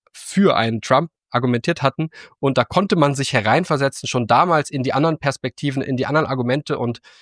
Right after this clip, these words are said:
äh, das hat uns motiviert zu sagen, wir müssen eine Plattform schaffen, die es ermöglicht, verschiedene Perspektiven, verschiedene Medien zu verfolgen, verschiedene Stimmen vom ganzen Spektrum,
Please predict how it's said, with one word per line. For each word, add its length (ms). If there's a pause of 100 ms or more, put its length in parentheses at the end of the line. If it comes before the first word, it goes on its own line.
(220)
äh, 140
das 160
hat 80
uns 160
motiviert 380
zu 120
sagen, 380 (340)
wir 140
müssen 560
eine 240
Plattform 480
schaffen, 440 (360)
die 80
es 120
ermöglicht, 760
verschiedene 460
Perspektiven, 640
verschiedene 440
Medien 320
zu 120
verfolgen, 440
verschiedene 420
Stimmen 420
vom 140
ganzen 300
Spektrum, 600